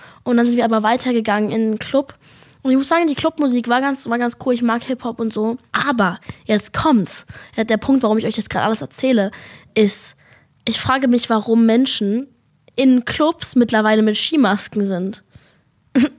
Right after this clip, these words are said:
Like, what? Okay, entweder das war Halloween und der Typ wollte Kanye West sein. Da war noch ein anderer. Aber Skimasken, die sind so voll das Ding geworden. Und im Club, Bruder, sogar ich hab geschwitzt. Ich hatte fast nichts an. Und da waren aber Mädchen, wirklich, ich sag's euch jetzt,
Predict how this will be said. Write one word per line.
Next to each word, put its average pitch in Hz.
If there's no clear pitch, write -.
Like, -
what? 202
Okay, 269
entweder 359
das -
war 311
Halloween 262
und 254
der 226
Typ 240
wollte 226
Kanye 214
West 202
sein. 247
Da 220
war 208
noch 202
ein 208
anderer. 196
Aber 220
Skimasken, 233
die 226
sind 220
so 226
voll 262
das 233
Ding 240
geworden. 202
Und 214
im 214
Club, -
Bruder, 247
sogar 240
ich 247
hab 254
geschwitzt. 214
Ich -
hatte 208
fast 208
nichts 214
an. 202
Und 226
da 220
waren 220
aber 226
Mädchen, 247
wirklich, 262
ich 226
sag's 240
euch 226
jetzt, 196